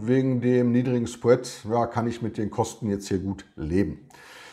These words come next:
Die Größe des E T Fs ist mit gut neunhundertsechsundvierzig Millionen Euro ebenfalls ganz ordentlich und außerdem ist der E T F ebenfalls älter als fünf Jahre und auch in Deutschland aufgelegt. Ähm, so, dann würde ich mal sagen, zeige ich auch mal hier eben kurz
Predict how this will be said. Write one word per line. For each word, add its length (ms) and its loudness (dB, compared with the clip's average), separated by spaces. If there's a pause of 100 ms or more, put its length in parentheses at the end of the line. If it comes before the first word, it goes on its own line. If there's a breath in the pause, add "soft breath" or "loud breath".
(100 loud breath)
Die 140 4
Größe 340 6
des 160 0
E 80 -2
T 180 -2
Fs 140 -2
ist 160 -8
mit 160 -4
gut 240 -4
neunhundertsechsundvierzig 880 -2
Millionen 260 0
Euro 440 4
ebenfalls 440 0
ganz 160 -2
ordentlich 640 0 (160 loud breath)
und 140 -4
außerdem 400 4
ist 100 -6
der 140 0
E 40 0
T 140 -2
F 180 0
ebenfalls 460 -2
älter 300 0
als 160 -4
fünf 260 -6
Jahre 340 0
und 200 -2
auch 180 0
in 140 -2
Deutschland 720 0
aufgelegt. 720 -2 (840 loud breath)
Ähm, 680 4 (1000)
so, 320 4
dann 200 2
würde 120 4
ich 60 -6
mal 120 0
sagen, 280 2
zeige 240 2
ich 100 -4
auch 140 0
mal 140 -2
hier 240 2
eben 240 0
kurz 560 0